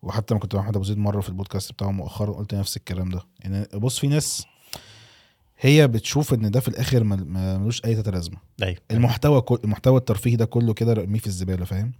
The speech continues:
Speaker 2: بالظبط.
Speaker 1: خلاص، رو-، أنت يا باشا، باشا، روح اتفرج على يعني الدكتور مجدي يعقوب،
Speaker 2: أيوة،
Speaker 1: وهو
Speaker 2: أيوة.
Speaker 1: بيعمل عملية معينة، هو ده، ده اللي أنت محتاجه.
Speaker 2: بالظبط.
Speaker 1: ال-، ده مش قيمة من حد.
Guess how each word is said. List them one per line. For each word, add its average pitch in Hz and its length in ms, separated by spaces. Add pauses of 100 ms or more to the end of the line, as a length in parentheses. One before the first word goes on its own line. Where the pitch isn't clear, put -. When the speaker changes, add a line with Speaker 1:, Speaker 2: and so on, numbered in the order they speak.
Speaker 2:
بالظبط. 107 240 (420)
Speaker 1:
خلاص، 190 360
رو-، - 160
أنت 175 200
يا 160 80
باشا، 160 380
باشا، 139 260
روح 135 240
اتفرج 135 440
على 104 300 (200)
يعني 95 220
الدكتور 104 720
مجدي 110 260
يعقوب، 110 380 (140)
Speaker 2:
أيوة، 123 300
Speaker 1:
وهو 113 100
Speaker 2:
أيوة. 123 100
Speaker 1:
بيعمل 139 400
عملية 107 420
معينة، 113 380 (240)
هو 113 280
ده، 147 220
ده 123 160
اللي 151 120
أنت 165 140
محتاجه. 117 400 (540)
Speaker 2:
بالظبط. 113 280 (140)
Speaker 1:
ال-، 117 240 (480)
ده 123 80
مش 147 180
قيمة 156 200
من 120 160
حد. 131 260